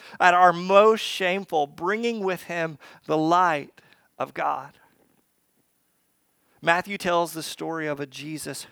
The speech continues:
who, with outstretched finger, calls you and me, calls shameful scum like us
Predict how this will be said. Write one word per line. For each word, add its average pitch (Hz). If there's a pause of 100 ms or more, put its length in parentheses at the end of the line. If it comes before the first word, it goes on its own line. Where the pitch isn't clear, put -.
who, 226
with 190 (100)
outstretched 170
finger, 156
calls 165 (260)
you 180 (180)
and 160
me, 180 (220)
calls 156
shameful 190
scum 156 (260)
like -
us 160